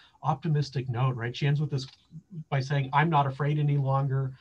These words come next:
What should I be afraid of? I don't hate people. I've received too much kindness from them." And this is really striking, right? If you read Primo Levi, who talks about the drowned and the saved,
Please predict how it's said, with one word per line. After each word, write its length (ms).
What 200
should 160
I 140
be 160
afraid 340
of? 220
I 80
don't 200
hate 280
people. 420
I've 160
received 380
too 180
much 320
kindness 460
from 240
them." 100
And 80
this 140
is 120
really 200
striking, 380
right? 140
If 120
you 80
read 200
Primo 300
Levi, 320
who 100
talks 280
about 200
the 60
drowned 460
and 120
the 60
saved, 420